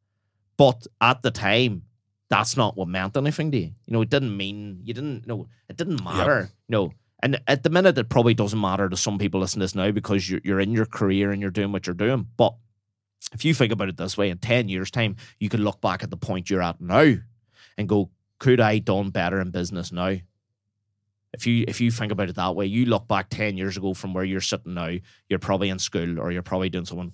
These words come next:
Speaker 1: "Could I have done things better back then?" Yeah. Fast forward ten years, where you are sitting now, if you, if you're aware of where you are now in life, where you are now in business, could you be doing things better? Is your mental health where it should be, where it could be?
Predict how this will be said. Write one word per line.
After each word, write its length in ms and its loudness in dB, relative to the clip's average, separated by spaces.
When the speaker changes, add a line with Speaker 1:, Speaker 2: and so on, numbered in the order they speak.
Speaker 1:
"Could 140 2
I 60 8
have 140 4
done 200 0
things 240 -2
better 280 0
back 240 -2
then?" 200 -8
Yeah. 200 0
Fast 300 4
forward 260 6
ten 240 0
years, 360 -2
where 180 2
you 240 6
are 80 6
sitting 380 -2
now, 240 -4
if 160 -8
you, 220 4
if 140 -4
you're 160 4
aware 400 4
of 120 0
where 140 2
you 220 2
are 160 0
now 160 -2
in 160 -4
life, 320 -6
where 100 0
you 160 2
are 140 -4
now 180 -6
in 60 -8
business, 340 -8
could 260 -2
you 60 -4
be 100 0
doing 180 -2
things 220 -6
better? 320 -4
Is 220 4
your 220 6
mental 580 -2
health 440 -4
where 240 4
it 100 -4
should 240 -2
be, 200 2
where 220 0
it 120 -6
could 200 0
be? 240 -2